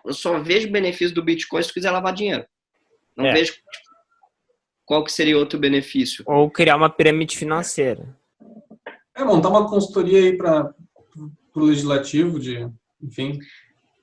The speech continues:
Speaker 1: Tá, mas é, meu, te, te imagina como um empre-, um empreendedor qualquer, tá ligado? Por que tu queria, gostaria de receber em Bitcoin e não em real, por exemplo?
Speaker 2: Pra não pagar imposto.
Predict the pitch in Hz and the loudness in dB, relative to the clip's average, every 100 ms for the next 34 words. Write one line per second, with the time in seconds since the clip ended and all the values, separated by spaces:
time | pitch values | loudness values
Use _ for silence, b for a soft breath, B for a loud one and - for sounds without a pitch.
0 | _ _ _ _ b - 320 339 - 220 | _ _ _ _ b 0 2 2 0 -4
1 | - 254 220 190 - - - 240 226 226 | -4 -2 -2 -2 -8 -8 -6 0 0 0
2 | 254 247 226 226 214 202 175 196 190 190 | -2 -2 -2 0 0 0 0 -2 -2 -2
3 | 180 202 185 175 143 117 - 123 135 143 | -2 -2 -4 -2 -2 -2 -6 -6 -6 -6
4 | - 175 - 240 277 254 - 180 185 180 | -10 -12 -6 -6 -6 -8 -6 -6 -6 -10
5 | - 170 170 165 160 190 175 - 151 160 | -6 -6 -2 -2 -2 -4 -6 -6 -2 0
6 | 170 160 - - 147 160 180 180 160 156 | 0 -2 -10 -8 -2 -2 -2 -4 -2 0
7 | 151 143 151 160 156 151 151 147 147 139 | 0 0 0 0 0 -2 -2 -2 -4 -4
8 | 123 110 113 113 110 - 127 139 139 135 | -4 -6 -10 -12 -10 -6 -4 0 0 0
9 | 135 143 143 | -4 -6 -8